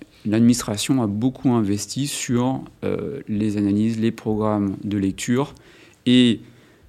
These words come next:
dès qu'ils voient, en fait, des incohérences d'une année sur l'autre, je prends un exemple simple, une année, vous faites, euh, dix millions,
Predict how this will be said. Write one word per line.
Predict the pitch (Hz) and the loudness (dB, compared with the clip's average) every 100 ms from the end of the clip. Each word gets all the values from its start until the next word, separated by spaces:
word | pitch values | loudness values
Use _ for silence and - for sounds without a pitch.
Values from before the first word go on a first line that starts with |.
| _ | _
dès | 117 110 147 | -6 6 6
qu'ils | 147 - 131 | 6 -2 -6
voient, | 123 139 139 | 2 6 6
en | 127 | 4
fait, | 120 139 120 - 113 101 - - | 2 2 2 2 -6 -6 -8 -10
des | 104 107 113 110 | -6 0 0 4
incohérences | 131 127 139 131 127 131 113 | 2 4 4 4 4 2 2
d'une | 107 | 0
année | 107 101 98 | 0 0 -2
sur | - | -2
l'autre, | 113 143 - - | 0 -2 -4 -14
je | - | -8
prends | 101 | -4
un | 95 | -2
exemple | 92 98 101 | 0 -2 -2
simple, | 127 123 - - 117 | -2 -2 -4 -2 4
une | 117 | 6
année, | 123 131 127 | 8 8 6
vous | 117 98 | 4 -2
faites, | - 117 107 107 | 2 2 2 0
euh, | 104 101 | 2 2
dix | 104 110 | 2 4
millions, | 110 110 110 110 | 6 6 4 2